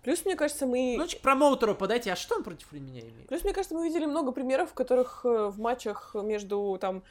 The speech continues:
Speaker 1: грубо говоря, ветераном и более-менее новичком не происходила победа новичка, но все равно он из этого матча выходил, э, будучи продвинутым, да, и в-, выглядя более мощно и сильно. Не обязательно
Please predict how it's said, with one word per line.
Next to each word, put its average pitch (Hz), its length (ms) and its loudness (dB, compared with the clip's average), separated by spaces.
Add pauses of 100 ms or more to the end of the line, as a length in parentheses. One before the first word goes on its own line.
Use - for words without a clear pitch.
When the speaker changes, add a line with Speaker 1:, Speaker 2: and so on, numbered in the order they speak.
Speaker 1:
грубо 214 200 0
говоря, 220 160 4
ветераном 208 580 0
и 202 220 -4
более-менее 208 500 4
новичком 285 560 0 (300)
не 240 160 2
происходила 247 460 2
победа 208 280 0
новичка, 202 400 -2
но 339 100 0
все - 180 -6
равно 226 160 -2
он 214 100 -4
из 190 60 -8
этого 196 180 -8
матча 202 260 -8
выходил, 185 580 -6
э, 185 540 -8 (400)
будучи 185 800 -6 (880)
продвинутым, 254 720 8
да, 240 200 8
и 277 80 4
в-, 196 480 -6
выглядя 220 340 2
более 208 340 2
мощно 202 380 -6
и 202 60 -8
сильно. 180 460 -12
Не 185 160 -12
обязательно 190 760 -10